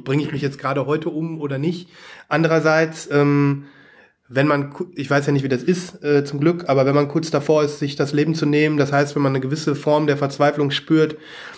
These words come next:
vielleicht ist dann ja auch alles andere um dich herum ausgeblendet und du ver-, hast es einfach vergessen. Ne? Oder findest keine, kein, siehst keinen, sowieso keine Connection mehr zu dem, was dein Ableben dann für andere bedeutet oder wie auch immer.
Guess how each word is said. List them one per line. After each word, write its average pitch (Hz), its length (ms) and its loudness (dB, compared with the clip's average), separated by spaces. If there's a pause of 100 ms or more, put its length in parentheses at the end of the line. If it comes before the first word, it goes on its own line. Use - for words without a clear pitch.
(120)
vielleicht 127 320 -2
ist 147 140 -4
dann 135 100 2
ja 127 100 2
auch 127 140 2
alles 139 240 2
andere 131 400 2
um 131 100 -2
dich 135 160 -4
herum 135 340 0
ausgeblendet 123 880 0
und 123 380 -4
du 135 60 -12
ver-, 127 320 -2
hast - 180 -8
es - 80 -8
einfach 120 220 -6
vergessen. 127 520 -6 (600)
Ne? 131 260 -2
Oder 127 480 0 (160)
findest 143 320 -2
keine, 131 400 2 (960)
kein, 131 280 -2
siehst 143 220 -4
keinen, 135 440 2
sowieso 131 340 2
keine 123 260 -2
Connection 127 480 -2
mehr 117 200 -2
zu 131 120 -6
dem, 120 640 -2 (380)
was 123 160 -4
dein 127 160 0
Ableben 127 360 0
dann 120 140 0
für 131 100 0
andere 123 220 0
bedeutet 120 580 -2
oder 123 160 -4
wie 120 100 0
auch 117 120 -6
immer. 120 240 -4